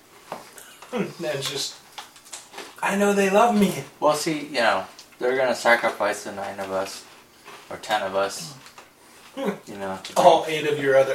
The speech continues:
Speaker 1: or how many siblings do you have?
Speaker 2: They have
Speaker 1: Ten?
Speaker 2: nine siblings, so
Speaker 1: Yeah.
Speaker 2: ten of us,
Speaker 1: <laughs>
Speaker 2: you know.
Speaker 1: To Yo-, Yog Sasab? <laughs>
Speaker 2: To bring good, good fortune to Argentina. Or to the village, or whatever, <laughs> you know.
Speaker 1: The village of the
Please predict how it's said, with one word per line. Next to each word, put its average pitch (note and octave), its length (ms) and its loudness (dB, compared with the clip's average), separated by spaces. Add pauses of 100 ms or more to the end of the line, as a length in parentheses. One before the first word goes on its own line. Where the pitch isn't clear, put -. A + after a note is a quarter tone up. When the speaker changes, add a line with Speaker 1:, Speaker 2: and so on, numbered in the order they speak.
Speaker 1:
or D#3 120 2
how F3+ 160 8
many F3 120 2
siblings E3+ 440 -2
do F3 60 -6
you E3+ 60 0
have? E3 80 -4
Speaker 2:
They - 60 -2
have C3 140 2
Speaker 1:
Ten? A#2+ 80 -4
Speaker 2:
nine A#2 220 2
siblings, G#2 420 -8
so F#2 180 -8
Speaker 1:
Yeah. A2 300 0
Speaker 2:
ten G#2 180 -4
of G2 140 -4
us, - 280 -8 (360)
Speaker 1:
<laughs> - 240 -20 (160)
Speaker 2:
you C#3+ 120 -6
know. G#2+ 200 -2 (880)
Speaker 1:
To C#3+ 120 0
Yo-, C3+ 300 0
Yog C#3 340 0
Sasab? E3 600 2
<laughs> F#3+ 800 -2
Speaker 2:
To - 60 -16
bring B2 280 -8
good, A#2+ 200 -4 (140)
good B2 180 -6
fortune A2 560 -6
to G#2 120 -8
Argentina. G2 560 -8 (760)
Or B2+ 100 0
to C3 140 -4
the A2+ 80 -4
village, G#2+ 420 -4
or A2 100 -6
whatever, A2+ 800 4
<laughs> - 20 4
you - 100 2
know. - 280 -4 (1300)
Speaker 1:
The C#3 160 -6
village B2 400 -6
of A#2 180 -6
the A2+ 220 -8